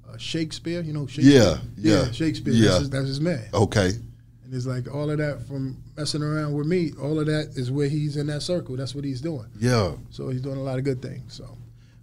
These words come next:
Speaker 2: When Pac passed, how did that impact you when you had just reconnected with him? Y'all working, getting busy, and you, you know, you
Speaker 1: Oh, I,
Speaker 2: back
Speaker 1: I
Speaker 2: in
Speaker 1: was
Speaker 2: your
Speaker 1: there.
Speaker 2: groove.
Speaker 1: I, I went, I just left to go home for a weekend.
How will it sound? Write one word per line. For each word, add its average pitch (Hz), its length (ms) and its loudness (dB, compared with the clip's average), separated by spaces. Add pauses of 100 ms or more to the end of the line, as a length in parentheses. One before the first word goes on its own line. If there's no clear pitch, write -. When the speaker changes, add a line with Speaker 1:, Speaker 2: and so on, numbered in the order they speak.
(120)
Speaker 2:
When 131 200 4
Pac 147 420 6
passed, 110 800 4 (200)
how 131 260 6
did 120 200 6
that 117 200 8
impact 107 640 2
you 104 220 4
when 92 200 2
you 95 80 2
had 92 220 4
just 98 320 4
reconnected 101 680 2
with 90 220 2
him? 87 100 0
Y'all 101 380 8
working, 101 440 4
getting 92 340 4
busy, 95 720 4
and 92 260 0
you, 101 260 4 (140)
you 190 120 0
know, 139 180 8
you 156 360 0 (180)
Speaker 1:
Oh, 175 120 -2
I, 151 120 0
Speaker 2:
back 151 160 4
Speaker 1:
I - 40 -2
Speaker 2:
in 147 60 4
Speaker 1:
was 160 60 6
Speaker 2:
your 254 100 6
Speaker 1:
there. - 80 4
Speaker 2:
groove. 170 120 2
Speaker 1:
I, 175 140 2
I 165 140 -2
went, 170 320 -4
I 175 100 -4
just 175 240 -4
left 165 320 -4
to 139 80 -4
go 151 180 -4
home 175 220 -4
for 147 120 -8
a 139 60 -4
weekend. 139 440 -6